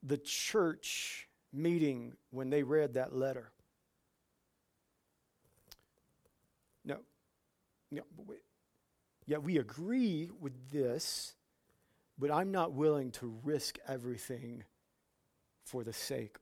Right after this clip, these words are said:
of this message that our president,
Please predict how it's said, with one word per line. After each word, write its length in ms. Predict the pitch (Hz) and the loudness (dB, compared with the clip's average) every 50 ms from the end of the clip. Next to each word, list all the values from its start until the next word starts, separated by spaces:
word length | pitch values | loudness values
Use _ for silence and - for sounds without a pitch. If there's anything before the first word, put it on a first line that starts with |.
| _ | _
of 140 | - 123 104 | -8 -8 -6
this 220 | 107 120 - - - | -8 -8 -8 -6 -6
message 600 | 131 123 110 - - - - - - - - - _ _ _ _ _ _ _ _ _ _ _ _ _ _ _ _ _ _ _ _ _ _ _ _ _ _ _ _ _ _ _ _ _ _ - | -6 -4 -4 -6 -8 -8 -10 -10 -10 -12 -14 -16 _ _ _ _ _ _ _ _ _ _ _ _ _ _ _ _ _ _ _ _ _ _ _ _ _ _ _ _ _ _ _ _ _ _ -8
that 140 | 120 120 110 | -6 -6 -4
our 120 | 113 107 | -4 -6
president, 800 | 104 - - - 147 151 135 143 131 127 127 - - - - | -8 -6 -2 0 0 0 0 -2 -4 -4 -6 -8 -10 -14 -14